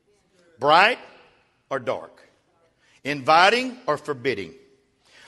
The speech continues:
Or it may be a mixture of elements. But whatever the quality of your artistry, you're making some kind of image of tomorrow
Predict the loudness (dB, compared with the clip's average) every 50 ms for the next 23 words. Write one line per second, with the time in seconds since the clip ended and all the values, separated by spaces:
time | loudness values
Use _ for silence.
0 | -4 0 0 0 0 2 0 0 0 2 0 0 -2 -2 -2 -6 -6 -6 -6 -8
1 | -6 -6 -4 -4 -4 -4 -6 -8 -12 -14 -10 -6 -4 -4 -4 -2 0 2 2 4
2 | 4 4 2 2 2 0 -2 -2 -4 -4 -4 -2 0 2 2 0 0 -2 -2 -4
3 | -2 -2 -2 -4 -2 -2 -2 -2 -4 -8 -12 -16 -16 -16 -18 -18 _ _ _ _
4 | _ _ _ _ _ -20 -18 -2 2 4 4 6 6 4 2 2 2 0 -4 -4
5 | -2 0 0 0 -2 0 0 2 2 2 2 0 -2 -4 -4 -4 -4 -4 -6 -8
6 | -8 -10 -16 -18 -20 _ _ _ _ _ _ _ _ _ _ -6 -6 -6 -6 -8
7 | -10 -10 -6 -4 -2 -2 -2 -2 -2 -4 -6 -8